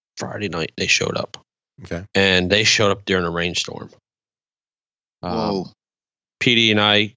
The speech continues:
Speaker 1: got back from Walmart and here's Irishman set up his tent, open up the windows on the tent to let it out 'cause it was hot, and all of a sudden it just dumped on him. So his tent got wet inside and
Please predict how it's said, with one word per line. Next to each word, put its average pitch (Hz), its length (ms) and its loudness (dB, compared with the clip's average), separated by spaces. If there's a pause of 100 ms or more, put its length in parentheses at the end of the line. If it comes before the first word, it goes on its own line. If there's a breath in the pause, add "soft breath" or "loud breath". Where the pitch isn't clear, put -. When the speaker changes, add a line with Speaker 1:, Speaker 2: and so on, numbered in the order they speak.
(160)
Speaker 1:
got 101 220 0 (100)
back 104 300 2
from 98 380 -6 (460)
Walmart 104 680 2
and 98 500 -6 (560)
here's 113 160 2
Irishman 117 460 2
set 110 160 2
up 98 80 -4
his 104 160 2
tent, 110 340 2
open 110 260 -2
up 107 200 0
the 95 280 -2 (360)
windows 113 400 4
on 104 100 4
the 104 60 0
tent 113 440 2 (540 soft breath)
to - 80 -2
let 110 160 4
it 104 60 2
out 123 200 2
'cause 117 80 -6
it 131 60 2
was 147 140 0
hot, 156 340 2
and 95 140 -8
all 90 160 -4
of 87 80 -6
a - 20 -4
sudden 87 180 -8
it 85 140 -14
just - 200 -8 (540)
dumped 82 240 -6
on 87 140 -2
him. 87 120 -8 (180)
So 98 160 2
his 92 120 0
tent 98 220 0
got 95 240 -2
wet 95 220 0
inside 87 520 0
and 87 280 -6